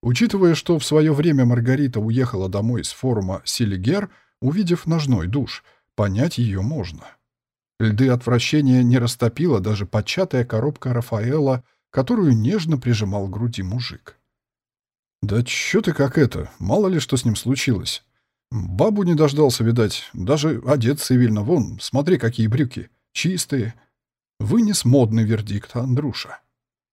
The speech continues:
«Ну да, шел из бутика, притомился»,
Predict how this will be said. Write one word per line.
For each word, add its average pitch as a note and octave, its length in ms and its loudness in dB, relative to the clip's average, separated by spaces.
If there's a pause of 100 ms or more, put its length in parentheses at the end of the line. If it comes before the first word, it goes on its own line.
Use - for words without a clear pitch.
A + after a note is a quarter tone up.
(320)
«Ну G#3+ 180 2
да, C3+ 280 4
шел C#3+ 260 2
из C#3 100 2
бутика, D3+ 560 2
притомился», B2+ 840 2